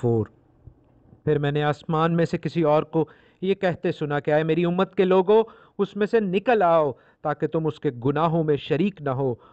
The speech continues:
اور اس کی آفتوں میں سے کوئی تم پر نہ آ جائے۔" خداوند اپنے لوگوں سے کلام کر رہا ہے،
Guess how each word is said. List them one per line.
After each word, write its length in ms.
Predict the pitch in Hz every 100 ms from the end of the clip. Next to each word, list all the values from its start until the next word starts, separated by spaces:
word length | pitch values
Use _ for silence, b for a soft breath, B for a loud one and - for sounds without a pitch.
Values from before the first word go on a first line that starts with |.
| b
اور 140 | 139 143
اس 160 | 135
کی 180 | - 151
آفتوں 440 | - 135 139 - 135
میں 100 | 127
سے 120 | 135
کوئی 340 | - 131 139
تم 240 | 135 127 120
پر 280 | 127 120 110 B B 123
نہ 180 | 117 120
آ 300 | 123 117 110
جائے۔" 360 | 107 107 98 104 _ _ _ _ _ _ _ _ - -
خداوند 540 | - 135 135 135 127 - _
اپنے 320 | - - 156
لوگوں 260 | 131 113 113
سے 140 | -
کلام 380 | - 110 107 104
کر 200 | 104 -
رہا 300 | 107 101
ہے، 80 | 98